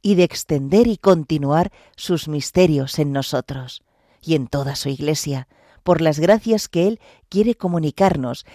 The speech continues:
y por los efectos que quiere obrar en nosotros gracias a estos misterios. Y por este medio quiere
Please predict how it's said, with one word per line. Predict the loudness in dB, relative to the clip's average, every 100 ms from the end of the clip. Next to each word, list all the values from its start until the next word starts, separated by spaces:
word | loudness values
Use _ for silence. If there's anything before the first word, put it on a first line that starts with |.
| -8
y | -4
por | 0 2
los | 2 0 -2
efectos | 0 0 0 -6 -8 -6
que | -6
quiere | 0 2 4
obrar | 2 2 2
en | 0
nosotros | -2 -2 -2 0 -4 -4 -16 -20 _
gracias | 2 4 2 -4 -6 -8 -8
a | -4
estos | -4 -4 -8 -8
misterios. | -8 -6 -2 -2 -2 -8 -16 _ _ _ _ _ 0
Y | 0
por | 2
este | -2 0 0
medio | 2 0 -2 -8 _ _ _ _ -2
quiere | 2 2 0